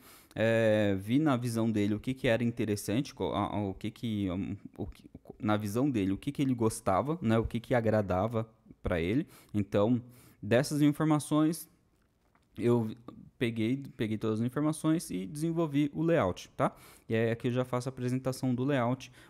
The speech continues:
mostrando como que vai ficar no mockup. Então, mostra aqui, já faço esse primeiro impacto, mostrando, ah, o layout n-, o, num, num site, no, no computador, né? No, apresentando no mockup,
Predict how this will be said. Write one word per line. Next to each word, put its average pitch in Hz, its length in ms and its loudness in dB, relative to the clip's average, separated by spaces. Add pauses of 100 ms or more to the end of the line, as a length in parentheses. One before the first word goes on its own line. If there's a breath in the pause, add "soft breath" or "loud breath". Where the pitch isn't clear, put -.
mostrando 131 500 -2
como 127 240 0
que 131 100 -8
vai 139 120 -2
ficar - 240 -6
no 123 100 2
mockup. 139 460 0 (560 soft breath)
Então, 101 220 0
mostra 101 420 -4
aqui, 117 240 -4
já 98 400 -2
faço - 280 -4
esse 104 160 -6
primeiro 104 340 0
impacto, 110 500 -4 (320 loud breath)
mostrando, 110 800 2 (300 loud breath)
ah, 98 1040 2
o - 60 -2
layout 98 540 0
n-, 98 600 -2
o, 92 580 -4
num, 98 500 -2 (140)
num 104 180 -2
site, - 440 -4
no, 101 360 2
no 95 160 2
computador, 107 480 0
né? 185 140 0
No, 185 220 -4 (120)
apresentando 98 580 -2
no 98 120 0
mockup, - 560 -2